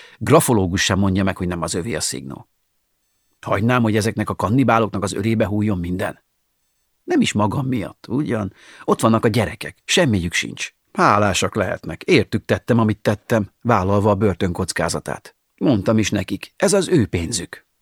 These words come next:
Jó lesz majd látni, ahogy hiszik is, meg nem is. Persze a nyaralómat még helyrehozatom előbb. Téliesítjük szépen.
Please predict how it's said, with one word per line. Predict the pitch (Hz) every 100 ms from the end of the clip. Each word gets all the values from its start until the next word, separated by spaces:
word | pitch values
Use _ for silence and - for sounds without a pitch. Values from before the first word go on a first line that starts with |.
| -
Jó | 131 104
lesz | 92
majd | 107 101
látni, | 107 95 87 104
ahogy | 107 95
hiszik | - 156 151
is, | 131 -
meg | 98 87
nem | 82
is. | - - - _ _ _ _
Persze | - 90 -
a | 107
nyaralómat | 110 85 92 92 98
még | 107 -
helyrehozatom | 101 87 85 117 110 90
előbb. | 87 - - _ _ _ _ _ _ _ _ _
Téliesítjük | 156 104 92 82 85 - -
szépen. | - 57 - - -